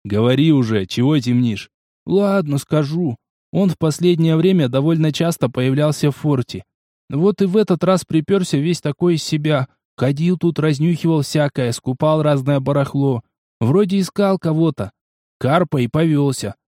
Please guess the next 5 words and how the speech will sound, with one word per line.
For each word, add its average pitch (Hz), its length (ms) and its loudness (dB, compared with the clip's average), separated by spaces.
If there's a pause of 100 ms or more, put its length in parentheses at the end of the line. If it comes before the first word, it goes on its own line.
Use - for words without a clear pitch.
Толстяк 139 460 0
богатенький 151 640 0
оказался, 127 540 -2
но 143 120 0
жадный. 131 520 -2